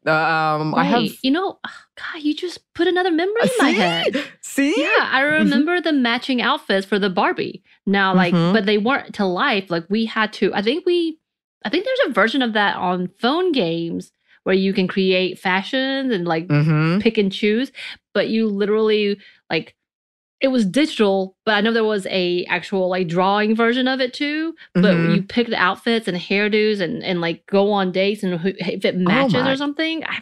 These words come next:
Speaker 2: feel like there was a Barbie game like that. Someone tell me if this is
Speaker 1: Yes.
Speaker 2: true.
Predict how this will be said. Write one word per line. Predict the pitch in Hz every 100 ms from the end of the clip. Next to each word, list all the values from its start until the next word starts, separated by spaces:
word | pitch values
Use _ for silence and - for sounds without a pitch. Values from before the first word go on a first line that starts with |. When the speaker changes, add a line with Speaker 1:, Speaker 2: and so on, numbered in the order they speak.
| _
Speaker 2:
feel | 285 311
like | 392
there | 359
was | 302 262 240
a | 202 202
Barbie | 185 190 185 185 180
game | 180 175
like | 175
that. | 165 165
Someone | 349 339
tell | - 190
me | 180 180 - _ 160
if | 156 143
this | -
is | 170
Speaker 1:
Yes. |
Speaker 2:
true. | - 180 58 -